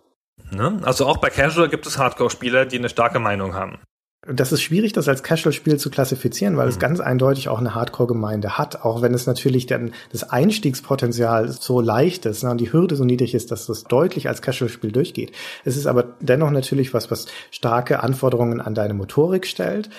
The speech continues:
Speaker 2: ja, was dich unter Stress setzt, weil es ja immer auf Zeit geht. Du kannst verlieren dabei, relativ leicht sogar.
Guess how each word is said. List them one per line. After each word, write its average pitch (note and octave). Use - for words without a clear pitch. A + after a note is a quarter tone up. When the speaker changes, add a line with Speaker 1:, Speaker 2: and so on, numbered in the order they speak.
Speaker 2:
ja, B2
was C3+
dich -
unter B2
Stress -
setzt, -
weil A#2
es A#2+
ja C3
immer B2+
auf G2
Zeit G#2+
geht. F#3
Du -
kannst -
verlieren C3+
dabei, E3+
relativ B2
leicht A#2
sogar. D#3